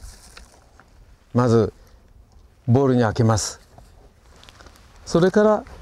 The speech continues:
百シーシーのカップで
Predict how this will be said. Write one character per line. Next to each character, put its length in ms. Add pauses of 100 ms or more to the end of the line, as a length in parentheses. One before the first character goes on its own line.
(2250)
百 240
シ 100
ー 40
シ 200
ー 40
の 120
カ 120
ッ 40
プ 180
で 240